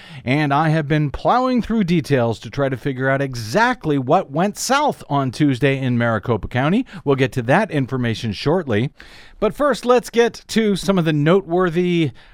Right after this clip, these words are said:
reported results out of Florida, Arizona, and Oklahoma on Tuesday. And remember, as we always caution,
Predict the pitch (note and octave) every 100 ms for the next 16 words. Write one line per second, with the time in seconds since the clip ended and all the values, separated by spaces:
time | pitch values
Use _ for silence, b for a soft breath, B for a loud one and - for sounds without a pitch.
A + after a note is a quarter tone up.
0 | b B2+ D#3+ D3 - A3 A#3 F#3+ C#3+ A#2+
1 | A#2 B2+ G#2+ C3+ B2 A#2+ - B2+ A#2+ A#2
2 | - C3 A#2+ A2 A2+ A#2 A2+ A2 A#2+ A#2+
3 | B2 D3+ G3 A#2 F#2+ F#2 A#2+ F#2+ F#2+ F2
4 | E2 G#2 F2+ D#2+ G2+ C#3+ C#3 C3 F3 G#3+
5 | D#3+ C#3 C#3+ A#2+ B2 F#3 A3+ - A3+ A#3+
6 | - F3